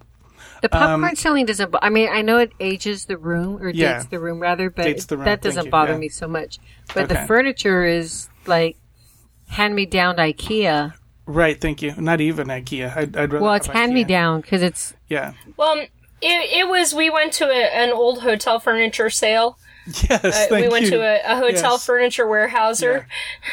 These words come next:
Speaker 2: Yeah. Yeah.
Speaker 3: and bought the
Speaker 2: It ha-,
Speaker 3: hotel
Speaker 2: it has,
Speaker 3: furniture.
Speaker 2: it hasn't, you can tell it hasn't been upgraded, except maybe, maybe the wall coverings have been upgraded, but other,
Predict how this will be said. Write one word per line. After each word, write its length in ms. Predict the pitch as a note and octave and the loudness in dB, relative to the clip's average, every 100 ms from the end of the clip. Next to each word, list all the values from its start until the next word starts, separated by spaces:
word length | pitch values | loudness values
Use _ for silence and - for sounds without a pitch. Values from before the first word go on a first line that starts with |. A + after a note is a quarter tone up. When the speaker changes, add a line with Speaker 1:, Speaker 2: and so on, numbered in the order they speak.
| - - | -12 -8
Speaker 2:
Yeah. 180 | D3 - - - - | -8 -8 -18 -14 0
Yeah. 80 | |
Speaker 3:
and 140 | A#3+ A3+ | 2 2
bought 240 | A#3 A3+ | -2 -4
the 80 | B3 | -2
Speaker 2:
It 100 | B3 A3 F3+ | -2 0 -2
ha-, 80 | G3+ | -2
Speaker 3:
hotel 60 | |
Speaker 2:
it 80 | F#3+ | -2
has, 240 | G#3 G#3+ G3+ | 0 -2 -2
Speaker 3:
furniture. 140 | A3+ | -2
Speaker 2:
it 60 | G#3+ | -2
hasn't, 580 | A3+ A3 G3 F3 D#3 | 0 -2 -2 -4 -6
you 120 | F3+ F3+ | -6 -4
can 180 | F3+ | -2
tell 260 | E3 F#3 F#3 | 0 2 2
it 60 | D#3 | 2
hasn't 300 | D#3+ D3 D3+ | -2 -2 -4
been 140 | D3 | -4
upgraded, 580 | D#3 D#3 - D3 D3 D3 | -4 -4 -2 0 -2 -4
except 340 | F3+ E3 G3+ F#3+ | -4 0 0 2
maybe, 560 | F#3 G3 F#3+ G3 F#3+ - - - | 2 2 0 0 0 -4 -20 -2
maybe 220 | E3+ F3 | 0 2
the 80 | E3+ | 0
wall 220 | C#3+ D3+ | 2 0
coverings 440 | D#3+ F#3+ F3+ F#3+ F#3+ | 2 0 0 -2 -2
have 100 | E3+ | -2
been 100 | F3+ | 0
upgraded, 600 | F3+ - F#3 F3+ F#3 E3+ | 0 2 2 2 0 0
but 200 | D#3 D3+ - | -2 -2 -2
other, 220 | E3+ F3 | -4 -4